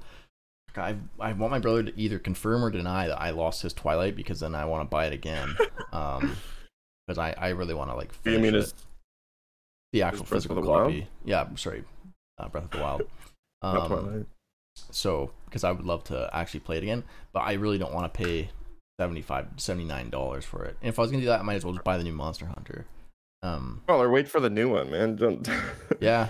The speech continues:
Speaker 1: that too. The twenty twenty-two, though, that's, like, another while.
Speaker 2: Like, six months.
Speaker 1: Okay, eh, it's
Speaker 2: Isn't it,
Speaker 1: pretty shit.
Speaker 2: it's in January, right?
Speaker 1: That, I have no idea. Maybe.
Speaker 2: Oh, maybe they didn't say. Maybe they didn't say.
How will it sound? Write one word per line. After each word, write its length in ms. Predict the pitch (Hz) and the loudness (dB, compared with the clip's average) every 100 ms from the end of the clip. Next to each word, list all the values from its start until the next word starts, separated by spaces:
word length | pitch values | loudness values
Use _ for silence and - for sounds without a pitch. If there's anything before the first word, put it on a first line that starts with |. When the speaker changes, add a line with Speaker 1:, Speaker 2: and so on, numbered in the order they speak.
| - | 0
Speaker 1:
that 160 | 104 - | -4 -2
too. 340 | 120 98 85 - | 0 0 0 -2
The 100 | 104 | -4
twenty 220 | - 160 | 2 4
twenty-two, 440 | 139 135 98 - 98 | 4 0 0 -2 -2
though, 220 | 80 71 | 0 0
that's, 160 | 64 - | -2 -6
like, 180 | - - - - _ _ _ _ - | -10 -14 -18 -20 _ _ _ _ -12
another 200 | - - - - - _ | -12 -12 -14 -20 -20 _
while. 420 | - - - 80 - - - _ _ _ _ _ _ _ _ - | -10 -6 -6 -8 -12 -16 -18 _ _ _ _ _ _ _ _ -8
Speaker 2:
Like, 140 | 104 | -8
six 320 | - 101 95 | -6 -6 -4
months. 340 | 85 98 123 - _ _ _ _ 110 | -4 -6 -6 -14 _ _ _ _ -4
Speaker 1:
Okay, 120 | 101 - | -4 -2
eh, 260 | 160 165 | -2 -2
it's 140 | 113 120 | -2 4
Speaker 2:
Isn't 40 | |
it, 40 | |
Speaker 1:
pretty 160 | 139 - | 4 4
shit. 140 | 135 | 0
Speaker 2:
it's 100 | 131 | 0
in 120 | 147 117 | 2 4
January, 480 | 110 135 101 92 | 6 6 6 4
right? 280 | 90 - 156 - _ _ _ _ _ _ _ _ | 2 0 -4 -8 _ _ _ _ _ _ _ _
Speaker 1:
That, 140 | - - | -2 2
I 200 | 82 90 | 2 4
have 100 | 82 | 2
no 100 | 73 | -2
idea. 200 | 71 76 | -4 -2
Maybe. 220 | 85 85 | -2 2
Speaker 2:
Oh, 220 | 123 131 | 6 6
maybe 180 | 123 127 | 8 8
they 80 | 123 | 8
didn't 200 | 120 110 | 6 4
say. 180 | - 92 | 4 4
Maybe 180 | 95 95 | 6 6
they 80 | |
didn't 180 | 82 65 | 4 0
say. 220 | - - | -4 -10